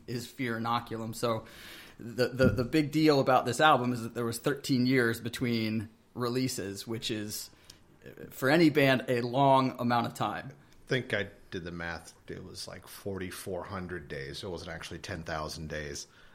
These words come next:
Speaker 2: Uh, so they left us a little short. However, I'm gonna go ahead and take the low-hanging fruit. We may not have gotten additional Tool material, but we did probably get about thirty-five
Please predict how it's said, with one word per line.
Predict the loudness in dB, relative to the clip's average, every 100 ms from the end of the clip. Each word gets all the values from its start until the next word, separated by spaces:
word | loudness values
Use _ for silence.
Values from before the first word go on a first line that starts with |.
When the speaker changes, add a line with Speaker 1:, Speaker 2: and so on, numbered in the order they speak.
| _
Speaker 2:
Uh, | -18 -12
so | -8
they | -6
left | -6
us | -8 -10
a |
little | -10
short. | -8 -6 -8 -10 -20 -2
However, | 4 6 6 4
I'm | 2
gonna | 0
go | 2
ahead | 2 0
and | 0
take | 0 0
the | -2
low-hanging | -2 -2 0 -2 -2
fruit. | -8 -4 -4 -4 -8 -18 -10
We | -2 2
may | 6 8
not | 8 6 2
have | -2
gotten | 0 0 -2 -6 -8 -14 -12
additional | -6 -2 0 0 0 -2
Tool | -4 -2 0
material, | 0 2 2 4 2 0 -6 -16 -16 _ _
but | 0 2 4 2
we | -2
did | 0 0 2
probably | 2 2 4
get | 2
about | 2 -2 -2
thirty-five | 0 2 0 2 2 4 2 0